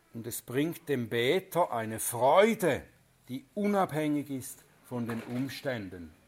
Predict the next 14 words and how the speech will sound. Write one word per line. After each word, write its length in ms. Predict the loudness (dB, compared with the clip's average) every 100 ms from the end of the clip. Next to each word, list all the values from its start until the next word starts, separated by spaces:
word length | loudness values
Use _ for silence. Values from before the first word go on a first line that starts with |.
| _
Das 80 | -16
haben 160 | -14 -10
wir 140 | -10
gesehen 560 | -12 -12 -6 -4 -4 -6
bei 200 | -8 -8
Habakuk. 640 | -10 -10 -12 -14 -14 -18 -20 -20 -20 -12
Das 240 | -8 -8
Gebet 680 | -6 -2 2 2 0 -6 -20 -20 -20 _
bringt 520 | -8 -4 -4 -4 -8 -6
dem 220 | -6 -4
Beter 640 | -2 0 -2 -4 -6 -6 -8 _ -6
eine 320 | -4 -4 -6
Freude, 760 | -4 4 6 8 6 0 -2 -4 -16 -20 _ _ _ _
die 160 | -18